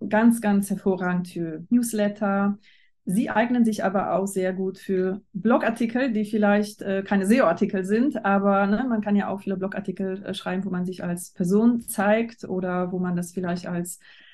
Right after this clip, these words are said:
ähm, Aufhänger nimmt für ein anderes Thema und eine persönliche Note, ähm, da reinbringt, ähm, und wirklich überall. Also wenn man, ähm, Auftritte hat, äh, wenn man irgendwo interviewt wird, wie ich jetzt gerade,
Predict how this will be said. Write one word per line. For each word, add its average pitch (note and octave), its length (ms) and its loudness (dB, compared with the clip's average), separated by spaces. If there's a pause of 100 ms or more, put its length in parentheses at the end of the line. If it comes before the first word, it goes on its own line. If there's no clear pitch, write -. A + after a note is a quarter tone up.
(300)
ähm, F3 380 2
Aufhänger A3+ 520 2
nimmt G#3+ 280 4
für G3+ 120 -6
ein F3+ 40 -4
anderes F#3+ 380 2
Thema A3+ 560 4
und F#3+ 240 -2
eine F#3 80 -6
persönliche F#3+ 400 -2
Note, A3+ 280 0
ähm, G3 540 -2
da F#3+ 120 0
reinbringt, F#3+ 800 -2
ähm, F3+ 600 -2 (420)
und A#3 200 6 (200)
wirklich A3 540 0 (100)
überall. G3+ 680 4
Also F3+ 340 2
wenn F#3+ 160 2
man, F#3+ 320 0
ähm, F#3+ 240 -4
Auftritte G3+ 640 -2
hat, F#3 380 -2
äh, F3+ 260 -4
wenn F#3+ 160 -4
man F#3+ 400 -2
irgendwo G#3 340 0
interviewt G#3 460 2
wird, G3+ 160 0
wie G#3+ 120 -2
ich G3+ 160 0
jetzt F#3 200 -6
gerade, F3+ 460 -2